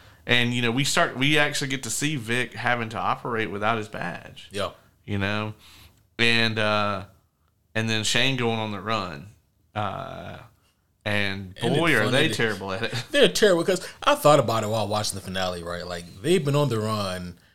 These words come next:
Speaker 2: for, you know, quite a few days now.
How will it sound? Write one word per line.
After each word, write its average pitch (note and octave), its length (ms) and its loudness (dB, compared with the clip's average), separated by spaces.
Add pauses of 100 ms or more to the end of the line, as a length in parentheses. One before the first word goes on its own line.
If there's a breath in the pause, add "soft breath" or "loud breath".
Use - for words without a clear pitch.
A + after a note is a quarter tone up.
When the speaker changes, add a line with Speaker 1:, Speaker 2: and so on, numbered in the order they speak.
(580 soft breath)
Speaker 2:
for, A2 300 -2
you G#2 120 -4
know, F#2+ 240 -6 (440)
quite D#3+ 260 2
a C#3 40 0
few D#3+ 160 -4
days A#2 380 0
now. F2+ 400 -4